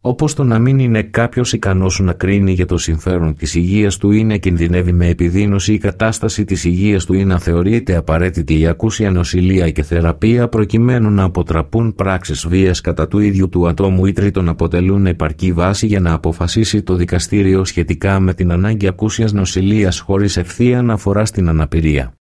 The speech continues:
Κουκίδα. Οι διαδικασίες που εισάγει ο νόμος για τη διαπίστωση της ανάγκης ακούσιας νοσηλείας και συγκεκριμένα η ανάθεση του συγκεκριμένου ρόλου σε ψυχιάτρους προάγει μια ιατρική προσέγγιση που στις περισσότερες περιπτώσεις δεν διευκολύνει την επικοινωνία με το άτομο που βρίσκεται σε κρίση και την εξάντληση όλων των περιθωρίων,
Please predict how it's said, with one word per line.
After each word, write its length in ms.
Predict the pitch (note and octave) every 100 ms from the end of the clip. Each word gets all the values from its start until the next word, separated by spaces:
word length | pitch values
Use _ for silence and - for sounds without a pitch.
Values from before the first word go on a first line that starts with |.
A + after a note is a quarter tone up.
| _
Κουκίδα. 600 | - G2+ F#2+ E2 C2+ B1+ _ _ _ -
Οι 100 | G#2
διαδικασίες 800 | G#2+ G#2 A2+ A#2 - B2+ B2+ C3
που 120 | G#2
εισάγει 440 | G2 G2+ F#2 E2+
ο 80 | F2
νόμος 420 | F2 F#2 E2+ E2
για 120 | E2 E2
τη 120 | E2
διαπίστωση 640 | D#2+ D#2+ - E2+ E2+ E2
της 200 | E2+ F#2
ανάγκης 480 | F2+ F#2 A2+ A2 F#2
ακούσιας 440 | F#2+ G2 G#2+ A2+ G#2
νοσηλείας 680 | G2 - F#2 G2+ G#2+ F#2+
και 80 | -
συγκεκριμένα 800 | F#2 F#2 F2+ F2+ F#2 G#2 A#2 A2
η 80 | G2
ανάθεση 540 | F2+ F#2+ F#2 D#2+ -
του 100 | D2+
συγκεκριμένου 840 | E2 F#2 E2+ F2 F#2 G2 A2 G2+ F2
ρόλου 260 | F#2+ F#2+ E2
σε 140 | D#2
ψυχιάτρους 800 | - D#2 - F#2 A#2 C#3 A2 G2
προάγει 480 | - G2 G2 G2 F2
μια 260 | F2 F#2 F#2+
ιατρική 460 | F2+ F2 F2 A#2
προσέγγιση 760 | - F#2 - B2 B2+ C3+ B2 A#2
που 140 | G#2+
στις 240 | F#2+ F#2+ -
περισσότερες 640 | F2 E2 - - E2+ D2
περιπτώσεις 600 | E2+ E2 - F#2+ D#2+ D2
δεν 300 | D#2 G#2 G#2+
διευκολύνει 680 | F2+ D#2 - F2 F2+ F2+ E2
την 160 | D2+
επικοινωνία 720 | D2 C#2+ D#2 D#2 D#2+ G2 A2
με 180 | G#2 F2+
το 160 | F2+ F#2
άτομο 420 | G2+ G#2+ A2+ G#2+
που 160 | G2 G2
βρίσκεται 480 | G#2 A2 - G2
σε 180 | G#2 -
κρίση 400 | F2+ G#2+ A2 B2+
και 120 | A#2
την 160 | F2+ F#2+
εξάντληση 720 | F2+ - G#2+ F#2 E2 D#2 F2
όλων 320 | F#2+ G#2 F#2
των 220 | E2 D2+ -
περιθωρίων, 760 | E2 E2+ F#2 F#2 G2 G2 F#2